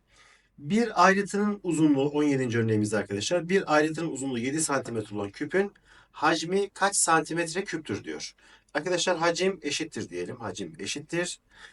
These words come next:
Taban alanı çarpı yükseklikti genel hacim olayımız. Tabi burada taban alanı dediğimiz şey a kare, yükseklikte a olduğu için a kare ile a'yı çarptığımızda cevabımız a küp olur.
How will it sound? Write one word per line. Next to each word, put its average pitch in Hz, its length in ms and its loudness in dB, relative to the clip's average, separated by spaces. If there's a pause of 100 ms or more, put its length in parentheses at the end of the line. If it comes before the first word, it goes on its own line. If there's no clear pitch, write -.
(280)
Taban 196 340 4
alanı 147 360 2
çarpı 185 360 2
yükseklikti 165 600 0
genel 120 480 2
hacim 107 500 -4 (140)
olayımız. 101 600 -4 (300)
Tabi 185 220 0
burada 165 340 4
taban 175 260 2
alanı 160 240 4
dediğimiz 143 380 2
şey 180 340 -2
a 160 120 4
kare, - 220 -2
yükseklikte 147 600 -4
a 135 160 2
olduğu 139 220 -2
için 160 340 -2 (340)
a 156 100 -2
kare 135 240 2
ile 98 160 -2
a'yı 120 380 -2
çarptığımızda 110 920 -4
cevabımız 107 640 -2
a 92 100 -8
küp 120 220 -10
olur. 190 320 -2